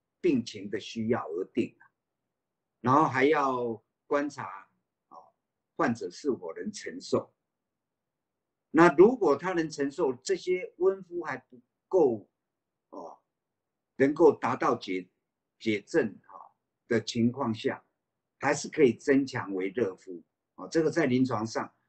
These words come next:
我们也常常遇到。比如一般我们外热源的温敷，最常用大部分是，啊，三十，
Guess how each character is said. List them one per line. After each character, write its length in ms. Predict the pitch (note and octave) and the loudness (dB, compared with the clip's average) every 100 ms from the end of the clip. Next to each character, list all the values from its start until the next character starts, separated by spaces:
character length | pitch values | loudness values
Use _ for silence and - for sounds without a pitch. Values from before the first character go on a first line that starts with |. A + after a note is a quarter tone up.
| _ | _
我 100 | - | 2
们 180 | A2+ B2+ | 4 6
也 120 | A2 | 6
常 200 | G#2 A#2 | 4 -2
常 220 | A2+ A2 A2+ | -2 -4 -2
遇 160 | A#2 | -4
到。 320 | A2+ A#2 - _ _ _ _ | -4 -8 -10 _ _ _ _
比 120 | - | 2
如 240 | D#3 E3 G#3 | 8 10 10
一 80 | G#3+ | 4
般 460 | - F#3 F#3 F3 _ _ - | 0 0 0 -10 _ _ -6
我 140 | C3 | -2
们 240 | C#3+ D#3 | -2 -2
外 180 | E3+ F#3 | 0 0
热 180 | F3 F3 | 2 2
源 220 | B2 A2+ | 2 0
的 140 | B2+ A#2+ | -2 -4
温 260 | C3+ C3+ | -4 -8
敷， 320 | C3 B2 B2 _ _ _ _ _ - | -12 -18 -20 _ _ _ _ _ 0
最 180 | A3 F3+ | 4 4
常 260 | C#3 B2 | 2 -2
用 380 | E3 D3+ B2+ A2+ _ _ _ _ _ _ _ - | 0 0 -2 -6 _ _ _ _ _ _ _ -8
大 160 | E3 | -8
部 140 | D#3+ D#3+ | -4 -4
分 120 | D3 | -4
是， 440 | B2 D3 B2+ G#2+ _ _ _ - | -6 -4 -4 -4 _ _ _ -16
啊， 140 | G2+ | -16
三 280 | - E3 D#3+ | -6 0 0
十， 180 | C#3+ | -2